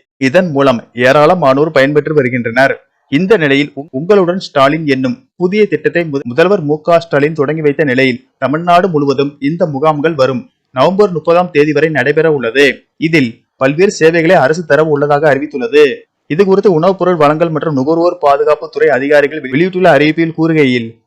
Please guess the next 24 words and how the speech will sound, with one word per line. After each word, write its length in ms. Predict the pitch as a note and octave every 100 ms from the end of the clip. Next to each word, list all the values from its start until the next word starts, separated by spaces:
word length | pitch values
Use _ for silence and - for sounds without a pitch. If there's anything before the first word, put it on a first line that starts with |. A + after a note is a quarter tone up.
| _ _
உங்களுடன் 480 | - E3+ G#3 G3+ G#3
ஸ்டாலின் 440 | G#3 - D#3 E3+ E3
என்னும் 300 | C#3 D#3+ D#3+
புதிய 260 | C#3+ E3
திட்டத்தை 360 | D#3 B2+ C3+ D#3+
தம்-, 200 | C#3+ C3+
தமிழக 300 | C#3 D#3+ G3
முதல்வர் 380 | F3 D3 D#3+ D#3+
மு 160 | C#3+ D3+
க 160 | E3
ஸ்டாலின் 420 | D3+ C#3 C3+ D#3+
தொடங்கி 280 | - C#3 F#3
வைத்துள்ளார். 580 | D#3+ C3 C3+ A#2+ C3 A#2
இந்த 260 | C3+ E3+ G3
முகாம்களில் 560 | C#3+ C#3+ D#3+ D3 B2+ - _ -
பொதுமக்கள் 520 | D3+ F#3 F3+ F#3+ -
அளிக்கும் 360 | C3 C3+ D#3 -
புகார்களுக்கு 580 | C3+ D#3 D3 B2+ C3+ C3 - _ -
நாற்பத்தைந்து 480 | C#3 F3 F3 F3 F#3+
நாட்களில் 520 | C#3 D#3 C#3+ D3 D3+ _
தீர்வு 320 | F3 G3 F#3+ F#3+
காணப்படும் 460 | C#3+ D3+ D3+ E3+
என்று 260 | D3 C3 C3+ B2+ - B2+
அறிவிக்கப்பட்டுள்ளது. 680 | D3 D#3+ D#3+ C3+ A#2 A2+